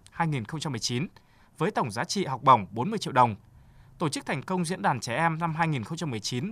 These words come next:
với chủ đề Trẻ em với các vấn đề về trẻ em, thu hút trên ba trăm trẻ em tham dự. Lãnh đạo thành phố thăm, tặng quà năm trường mầm non và hai trăm hai mươi trẻ em có hoàn cảnh khó khăn nhân ngày Quốc tế Thiếu nhi mùng một tháng sáu. Tổng giá trị quà tặng trên năm mươi lăm triệu đồng.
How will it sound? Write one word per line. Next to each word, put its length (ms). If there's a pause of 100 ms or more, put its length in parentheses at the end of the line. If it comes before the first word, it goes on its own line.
với 200
chủ 120
đề 240 (360)
Trẻ 120
em 180
với 140
các 160
vấn 140
đề 200
về 160
trẻ 160
em, 220 (400)
thu 120
hút 200
trên 220
ba 120
trăm 200
trẻ 160
em 140
tham 160
dự. 200 (640)
Lãnh 140
đạo 120
thành 160
phố 240
thăm, 340
tặng 200
quà 180
năm 200
trường 200
mầm 140
non 220 (300)
và 100
hai 160
trăm 200
hai 120
mươi 120
trẻ 200
em 180
có 120
hoàn 180
cảnh 160
khó 140
khăn 260 (280)
nhân 160
ngày 100
Quốc 220
tế 160
Thiếu 140
nhi 240
mùng 200
một 120
tháng 100
sáu. 340 (600)
Tổng 160
giá 100
trị 180
quà 160
tặng 280
trên 280
năm 140
mươi 60
lăm 120
triệu 140
đồng. 240